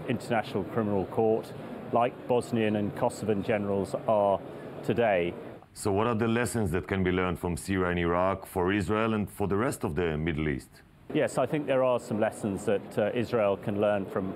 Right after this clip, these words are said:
Speaker 1: what is happening in Syria and Iraq at the moment. Um, the widespread use of improvised, uh, chemical weapons, uh, and potentially improvised radiological weapons by Islamic State and by Assad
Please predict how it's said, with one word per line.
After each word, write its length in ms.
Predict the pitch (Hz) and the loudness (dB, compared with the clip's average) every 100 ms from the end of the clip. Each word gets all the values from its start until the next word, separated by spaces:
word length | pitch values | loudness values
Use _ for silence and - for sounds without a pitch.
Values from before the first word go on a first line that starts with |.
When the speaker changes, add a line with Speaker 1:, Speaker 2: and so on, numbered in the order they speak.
| - | -2
Speaker 1:
what 160 | 113 104 | 0 0
is 120 | 92 | 0
happening 400 | 120 - 101 95 | -2 -2 -2 -2
in 240 | 95 95 - - - - | -2 -2 -6 -10 -10 -6
Syria 440 | - 117 101 98 | 0 4 4 4
and 100 | 101 | 2
Iraq 420 | 98 101 98 - | 4 4 4 2
at 120 | - - | -4 0
the 60 | |
moment. 520 | 104 101 92 87 - - - - - | 2 2 2 -2 -6 -12 -12 -10 -2
Um, 240 | 107 98 104 - | 2 2 -2 -4
the 80 | 110 | 2
widespread 600 | 123 123 - - 113 98 | 4 2 0 0 0 2
use 320 | 107 104 - | 2 0 0
of 140 | 104 | -2
improvised, 920 | 110 127 113 123 101 101 95 90 - - - - - | 0 0 0 0 2 4 4 2 -4 -12 -12 -8 0
uh, 240 | 98 92 - | 2 2 0
chemical 380 | - 107 - 104 | 0 0 0 2
weapons, 680 | 104 104 101 90 87 - - - - | 2 2 0 -2 -4 -8 -12 -14 -6
uh, 200 | - 101 101 | 0 0 2
and 320 | 101 95 95 | 2 0 -2
potentially 420 | - 120 101 110 | -2 -2 -2 -2
improvised 520 | 101 - 110 95 92 | -2 0 2 2 2
radiological 720 | 110 95 110 110 110 - 104 | 0 0 0 0 0 -2 0
weapons 480 | 95 98 - 90 87 | 2 0 -2 -6 -2
by 200 | - 98 | 2 2
Islamic 420 | 95 113 101 98 | 2 0 0 -2
State 360 | - 107 95 95 - - - - | -2 0 0 -2 -8 -10 -8 -2
and 180 | 107 92 | 0 2
by 220 | 101 92 | 4 4
Assad 460 | 85 - 101 87 | 2 0 2 2